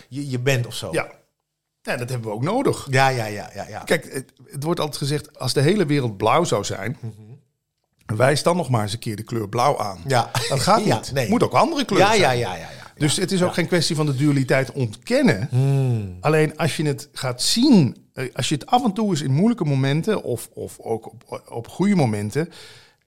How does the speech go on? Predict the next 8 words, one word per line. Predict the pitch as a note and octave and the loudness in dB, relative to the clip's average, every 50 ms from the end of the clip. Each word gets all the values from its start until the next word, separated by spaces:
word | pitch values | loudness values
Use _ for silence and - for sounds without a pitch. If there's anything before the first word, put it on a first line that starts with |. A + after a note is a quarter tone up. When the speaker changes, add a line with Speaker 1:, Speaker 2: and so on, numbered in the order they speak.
| _ _ _ _ _ _ _ _ | _ _ _ _ _ _ _ _
Speaker 2:
kan | - D3+ C#3 C3 | -8 -6 -6 -6
zien | - F#3+ G3+ | -6 -6 -6
van, | F3 E3 | -4 -6
oké, | C#3+ C3 - A#2 G2 | -6 -4 -4 -4 -4
dit | F#2+ A#2+ B2 | -4 -6 -8
verschijnt | - - - - - E3 D3+ E3 F#3 F#3 | -6 -6 -6 -6 -4 -2 -2 -2 -2 0
nu, | G#3 G3+ A#3 E4 D#4+ - - _ _ _ _ _ _ | 2 2 2 2 0 -2 -8 _ _ _ _ _ _
hè? | D#3+ D#3 F3 | -8 -6 -6